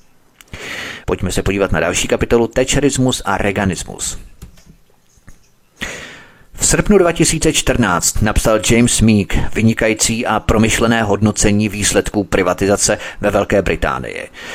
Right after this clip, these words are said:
ve které uvedl, že slibovala proměnit Velkou Británii v ostrov drobných akcionářů. Selhala. Bezejmenné státní byrokraty nahradili bezejmení, za to lépe placení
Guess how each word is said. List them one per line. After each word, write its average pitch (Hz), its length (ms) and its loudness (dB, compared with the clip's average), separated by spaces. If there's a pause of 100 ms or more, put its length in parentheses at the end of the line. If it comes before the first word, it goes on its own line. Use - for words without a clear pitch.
(300)
ve 107 80 -2
které 120 280 0
uvedl, 90 540 0
že 98 240 2
slibovala 143 600 2
proměnit 113 600 2
Velkou 110 320 2
Británii 101 600 0
v - 180 -4
ostrov - 580 -2
drobných 107 480 0
akcionářů. 69 960 -2 (800)
Selhala. 85 580 0 (840)
Bezejmenné 175 560 4
státní 143 400 2
byrokraty 120 720 0 (280)
nahradili 120 520 2
bezejmení, 98 840 2 (140)
za 110 140 0
to 92 160 0
lépe 85 380 0
placení 107 600 2